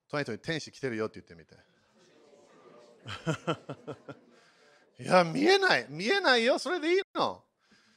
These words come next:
他の天使たちも見たくないから。暗闇の天使見ると恐れが来るから。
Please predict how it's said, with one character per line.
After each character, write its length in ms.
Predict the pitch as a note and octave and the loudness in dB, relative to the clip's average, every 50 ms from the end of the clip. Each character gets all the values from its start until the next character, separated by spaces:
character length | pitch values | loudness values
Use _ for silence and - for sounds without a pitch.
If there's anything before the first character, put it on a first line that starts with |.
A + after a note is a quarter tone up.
| _ _ _ _ _ | _ _ _ _ _
他 360 | - - F#3 F#3+ A3 A3+ A3 | -8 -6 -6 0 2 2 2
の 100 | A3 G#3 | 2 0
天 240 | - A#3 B3+ A#3 F#3 | 2 2 2 2 2
使 60 | - | 0
た 100 | E3 D3 | 0 -2
ち 80 | - B2+ | 0 -2
も 80 | B2 B2 | -4 -4
見 100 | C#3 C#3 | 0 4
た 120 | E3+ E3+ | 4 4
く 80 | D3 C3 | 4 4
な 140 | A#2+ B2+ C3 | 0 0 0
い 60 | A2+ | 0
か 100 | A2+ F#2+ | -2 -8
ら。 240 | F2 E2+ E2 - _ _ _ _ _ _ _ _ _ _ _ _ _ _ | -10 -10 -18 -20 _ _ _ _ _ _ _ _ _ _ _ _ _ _
暗 280 | - - D#3+ F3 F#3+ G3 | -6 -2 2 4 6 6
闇 180 | F#3+ F#3+ F#3 | 4 4 2
の 140 | F3 E3+ E3 | 0 0 0
天 240 | E3+ F#3+ F#3+ F3+ D#3 | 0 0 -2 -2 -2
使 120 | - - | -6 -8
見 60 | A#2 | -8
る 100 | A2+ G#2+ | -8 -8
と 140 | - A2 G2+ | -6 -6 -8
恐 160 | G#2+ - - | -8 -8 -6
れ 80 | C3+ C#3 | -6 -4
が 140 | C3 B2+ A#2 | -4 -4 -4
来 100 | - B2+ | -4 -8
る 80 | A2+ | -8
か 140 | F2+ F2 D#2+ | -8 -12 -14
ら。 120 | D#2+ E2 | -16 -18